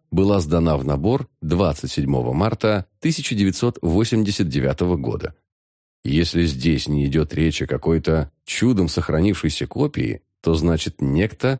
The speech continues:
ознакомил Алехина с документом из архива Первого главного управления, то есть из разведки К Г Б С С С Р. Укажу, что ровно за два месяца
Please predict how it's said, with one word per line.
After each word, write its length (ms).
ознакомил 720
Алехина 540
с 100
документом 680
из 240
архива 560
Первого 580
главного 520
управления, 720
то 160
есть 200
из 140
разведки 580
К 200
Г 160
Б 300
С 160
С 160
С 120
Р. 220
Укажу, 480
что 220
ровно 380
за 260
два 220
месяца 580